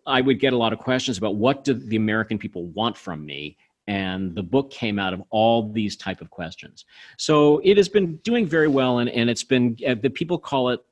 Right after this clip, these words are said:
the work etiquette guide for the twenty-first century. And I think that's exactly what I wanted people to, to think of. It gives, if you look through the table of contents, it really does, it gives you everything from what do I expect on my first day, through dealing with difficult people,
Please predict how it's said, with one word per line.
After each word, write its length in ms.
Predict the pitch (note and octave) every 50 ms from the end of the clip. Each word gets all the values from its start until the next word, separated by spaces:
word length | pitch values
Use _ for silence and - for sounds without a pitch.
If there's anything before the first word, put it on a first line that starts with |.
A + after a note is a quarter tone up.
| -
the 420 | A#2 G2 A2 G#2+ G#2 G2+ G2+ G#2 G2 F2+ F2
work 280 | G#2 B2 C3+ C#3+ C#3 - - -
etiquette 340 | B2 A2 A#2+ - - G2 F2+
guide 340 | - G2+ F#2+ G2 G2 F#2 -
for 100 | - G2
the 220 | E2 F#2+ F2+ E2+ _ _ _ _
twenty-first 480 | - - A#2+ A2 G2+ - G#2+ F#2+ - -
century. 340 | G2 F#2 - - - F2+
And 80 | F2 E2+
I 100 | E2+ F2+
think 160 | - A#2 G2+
that's 200 | - G2+ - -
exactly 420 | G#2 F#2 - G#2 G2+ G#2 - A#2+ A2+
what 200 | F#2 G2+ G2 F#2+
I 60 | F#2
wanted 380 | F2+ F2 F2 F2+ F2+ F2+ F2
people 300 | - F#2 E2+ - F2 E2 - -
to, 320 | - F2 E2 D#2+ E2+ E2
to 140 | - - -
think 280 | - - G2+ F2+ -
of. 140 | F2 E2 D#2+ -
It 440 | G#2+ G#2+ G#2 G#2 G#2 G#2 G#2+ G#2+ -
gives, 260 | B2 A#2+ G#2 - -
if 120 | A#2+ A2+
you 80 | - A2+
look 160 | A2 C3+ C3
through 200 | - G#2+ A#2 G#2
the 60 | G#2
table 260 | G2 - A#2+ A2 G#2 G#2+
of 80 | G2+
contents, 560 | - - G#2 G#2 G#2 G2+ G#2+ G2+ G2 F#2+ -
it 80 | A2 G2
really 260 | G2+ G2 G#2 G#2+ G#2+
does, 340 | F#2 G#2 G2 F#2+ - - - _ _ -
it 100 | - -
gives 200 | - A#2+ G2+ -
you 100 | A2+ F#2+
everything 400 | G2 G#2+ A#2+ A#2 - A2+ G#2+ G2+
from 220 | G#2 G#2+ G2+ G2
what 160 | G2 G#2+ A2
do 140 | - A#2 A2
I 60 | G#2+
expect 400 | G2+ F2+ - - - G#2+ G2 -
on 80 | G#2 F#2+
my 140 | F2+ F2 F2
first 340 | - - A2 G#2 G2 - -
day, 460 | F#2+ F#2 F2 F2 E2+ E2+ E2+ E2+ - _ - - - - _ _
through 880 | - - - - C3+ D3+ G3+ A#3 G#3 E3 D#3 D#3 D#3 D#3 D#3+ E3 - - - B2 B2 -
dealing 340 | G#2+ C3 C3 B2+ C3 C3+ C3+
with 120 | B2 A2+ F#2+
difficult 380 | B2 A#2 - - A#2 F#2+ -
people, 480 | - C3 C3 C3 C#3 C#3 C3+ C3 A2